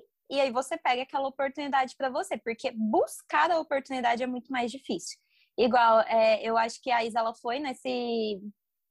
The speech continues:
ela foi colocando nos, ela foi se matriculando nos processos seletivos que foram abrindo,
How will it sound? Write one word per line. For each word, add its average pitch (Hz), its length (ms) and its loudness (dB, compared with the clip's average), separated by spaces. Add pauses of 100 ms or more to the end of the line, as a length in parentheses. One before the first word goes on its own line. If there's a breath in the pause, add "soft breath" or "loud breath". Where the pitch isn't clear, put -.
ela 214 180 4
foi 233 220 0
colocando 247 680 0
nos, 277 300 -8
ela 240 300 4
foi 262 120 2
se 247 120 -8
matriculando 254 580 2
nos 240 120 -6
processos 240 340 0
seletivos 240 340 -2
que - 140 -20
foram 254 340 2
abrindo, 285 500 0